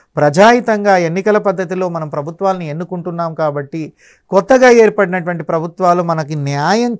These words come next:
చేస్తాయి అన్నటువంటి విషయాన్ని నమ్మిన తర్వాత ప్ర-, కాంగ్రెస్ ఆ నమ్మకాన్ని కలిగించడంలో సక్సెస్ అయింది. కమ్యూనిస్టుల యొక్క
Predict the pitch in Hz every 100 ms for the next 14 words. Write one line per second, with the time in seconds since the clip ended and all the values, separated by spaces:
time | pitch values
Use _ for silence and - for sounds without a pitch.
0 | 175 170 165 170 151 147 156 165 - _
1 | _ _ _ _ _ 190 208 190 190 175
2 | 175 143 151 _ _ 156 156 220 220 214
3 | 196 170 180 175 170 156 147 170 143 135
4 | - _ _ 160 151 160 170 196 202 -
5 | 170 160 143 - - 147 151 185 202 196
6 | 196 170 170 165 165 165 156 147 - 160
7 | 180 180 185 - _ _ _ _ - 185
8 | 220 254 254 247 233 214 202 -